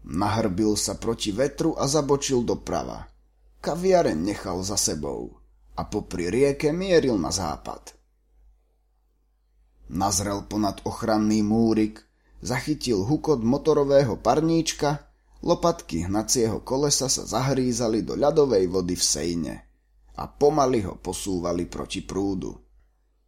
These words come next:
Za podobných chladných dní premýšľal, ako dlho by asi človek dokázal v riečnej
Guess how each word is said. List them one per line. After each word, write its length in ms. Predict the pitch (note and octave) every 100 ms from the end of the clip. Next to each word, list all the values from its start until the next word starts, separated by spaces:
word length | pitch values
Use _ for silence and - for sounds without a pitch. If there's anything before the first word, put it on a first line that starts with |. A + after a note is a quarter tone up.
| _ _ _ -
Za 240 | G#2+ D#3
podobných 720 | - F#3 G3 E3+ F3 E3 D3+ - - - -
chladných 560 | F#3 F#3 A#2+ F#2 E2+
dní 320 | E2 C3 A#2+ -
premýšľal, 720 | C3 D#3+ D#3+ D#3 C#3 C#3 C3 D3 _ _ - F#3+
ako 320 | - F3+ C3
dlho 240 | E3+ D#3+ F2
by 160 | F#2+ E2+
asi 240 | - -
človek 480 | - A#2 G#2+ G#2 D#2+
dokázal 640 | C#3 D#3 C#3+ C3+ D2 D#2
v 60 | -
riečnej 520 | A#2 B2 - A#2+ G#2+